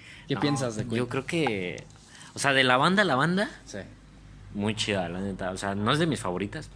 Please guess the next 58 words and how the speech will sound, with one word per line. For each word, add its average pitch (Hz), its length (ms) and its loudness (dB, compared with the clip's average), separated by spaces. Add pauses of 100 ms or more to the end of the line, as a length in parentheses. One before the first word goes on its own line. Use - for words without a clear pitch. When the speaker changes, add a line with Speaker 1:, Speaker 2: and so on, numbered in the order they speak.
(140)
Speaker 1:
¿No? 113 180 -10
Speaker 2:
La 98 120 0
verdad, 101 180 4
no, 123 240 2
no, 131 100 -2
no, 135 100 -2
no. 147 160 -6 (360)
O - 60 -6
sea, 104 320 4
no 110 80 -4
es 117 80 -6
como 123 260 -8
que 98 240 -6
tenga 117 340 -2
como 95 240 -6
miles 123 280 -2
de 95 220 -2
álbumes 110 340 0
Speaker 1:
Ajá. 90 80 -6
Speaker 2:
descargados, 101 460 -8
güey, 107 220 -8
pero, 98 280 -6 (360)
pues, 113 160 -2
las 117 280 0
fa-, 127 160 0
las 120 200 0
famositas 147 500 -2
me 160 100 0
gustan, 151 340 -4
¿no? 131 160 -2
Speaker 1:
Sí. 175 80 0
Speaker 2:
Y 147 40 0
la 120 120 4
neta, 127 420 2 (400)
de 113 80 0
lo 113 120 2
que 117 100 0
yo 123 140 2
toco, 160 360 -4 (420)
de 113 120 2
ahí 117 100 4
agarro 123 380 0
cachitos 117 460 -6
como 101 300 -4
de 98 120 -2
inspiración, 107 760 -4
¿me 110 60 -4
entiendes? 113 240 -8
O - 20 -12
sea, 113 80 -8
como 101 260 -8
de, 95 80 -6
"Ay, 160 140 -6
esa 170 140 -4
parte 165 200 -6
me 147 100 -2
gusta, 120 420 -4
ay, 127 120 -2